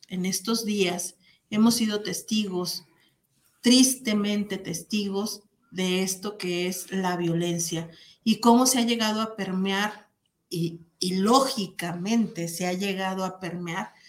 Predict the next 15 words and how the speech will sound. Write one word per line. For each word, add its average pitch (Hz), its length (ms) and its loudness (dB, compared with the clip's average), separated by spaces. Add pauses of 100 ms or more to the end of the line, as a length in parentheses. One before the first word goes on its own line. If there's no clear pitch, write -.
(340)
en 208 480 2
todos 262 340 4
los 233 240 -4
ámbitos, 175 680 -10 (540)
porque 202 300 -4
no 226 180 2
podríamos 226 640 0
decir 220 520 -4 (800)
que 196 160 -2
no 202 220 0
se 233 160 -4
puede 208 260 -4
permear 190 540 -4
la 190 120 -2
violencia 190 720 -4